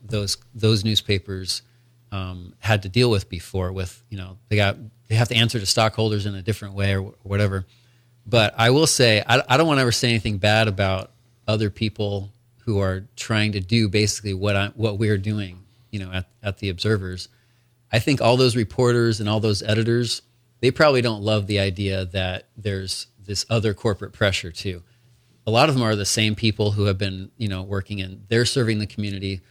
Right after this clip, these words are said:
And I think that they take their jobs very seriously. And, um, journalism is a hard business to be in.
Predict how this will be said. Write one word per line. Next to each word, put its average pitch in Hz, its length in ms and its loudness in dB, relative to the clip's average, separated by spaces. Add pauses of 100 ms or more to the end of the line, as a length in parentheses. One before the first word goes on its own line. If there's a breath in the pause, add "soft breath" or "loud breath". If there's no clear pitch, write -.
(360 soft breath)
And 95 260 -6
I 110 120 6
think 117 220 0
that 104 140 -2
they 104 100 2
take 101 240 -2
their 101 140 2
jobs 95 320 -2
very 101 240 -4
seriously. 107 640 -2
And, 95 400 -6 (160)
um, 92 360 -12 (200)
journalism 117 560 0
is 101 120 -2
a 98 40 -6
hard 101 220 0
business 104 360 -6
to - 100 -6
be 113 180 2
in. 120 240 -4